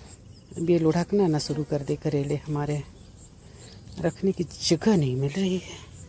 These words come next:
तो दोस्तों, बहुत सारा फ्रूटिंग कर रहा है ये, और अभी, अ, थोड़ी सी गर्मी के बाद थोड़ा सा डल हुआ था,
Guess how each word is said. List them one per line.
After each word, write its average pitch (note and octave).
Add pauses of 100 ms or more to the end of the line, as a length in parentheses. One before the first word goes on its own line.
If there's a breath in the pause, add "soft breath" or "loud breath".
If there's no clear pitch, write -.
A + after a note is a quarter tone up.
(600 loud breath)
तो A#3+
दोस्तों, C4
बहुत -
सारा E3+
फ्रूटिंग E3
कर D#3
रहा D3
है D3
ये, B3+ (460 loud breath)
और E3
अभी, A3+
अ, E3
थोड़ी A#3
सी -
गर्मी G#3
के A#3
बाद F#3+ (100)
थोड़ा C#4+
सा G#3+
डल E3
हुआ D#3+
था, C4+